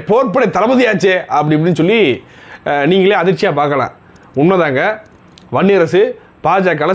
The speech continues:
சேரலங்க. அப்ப எதுக்கு தம்பி இப்படி டைட்டில் வச்சிருக்க அப்படின்னு கேட்டீங்கன்னா, உண்மையிலேயே வன்னியரசு வந்து ஒண்ணும் இல்லைங்க, அந்த புகைப்படத்தை போறேன் பாருங்க. அஹ், வி சி காவுடைய துணை பொதுச் செயலாளர் வன்னியரசு,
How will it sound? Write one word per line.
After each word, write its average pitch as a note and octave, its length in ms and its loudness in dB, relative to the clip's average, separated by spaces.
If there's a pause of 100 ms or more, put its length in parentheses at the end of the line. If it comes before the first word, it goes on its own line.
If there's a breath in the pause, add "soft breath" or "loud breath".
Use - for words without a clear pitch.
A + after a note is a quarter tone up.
சேரலங்க. C#3 560 -2
அப்ப D#3+ 220 0
எதுக்கு C4 160 2
தம்பி A#3+ 180 2
இப்படி F3+ 180 0
டைட்டில் G#3 280 0
வச்சிருக்க E3+ 220 0
அப்படின்னு E3 200 0
கேட்டீங்கன்னா, D3+ 460 -2 (440 loud breath)
உண்மையிலேயே G#3+ 800 2 (520)
வன்னியரசு G#3+ 460 2
வந்து E3+ 160 0
ஒண்ணும் D#3+ 100 0
இல்லைங்க, G3+ 140 2
அந்த E3+ 140 0
புகைப்படத்தை E3 380 0
போறேன் D#3 200 0
பாருங்க. D3 500 -2 (420 loud breath)
அஹ், C3+ 180 0
வி G3 80 2
சி A3 140 0
காவுடைய E3+ 720 0
துணை A3 220 0
பொதுச் G3 260 0
செயலாளர் F#3+ 320 0
வன்னியரசு, F#3 500 0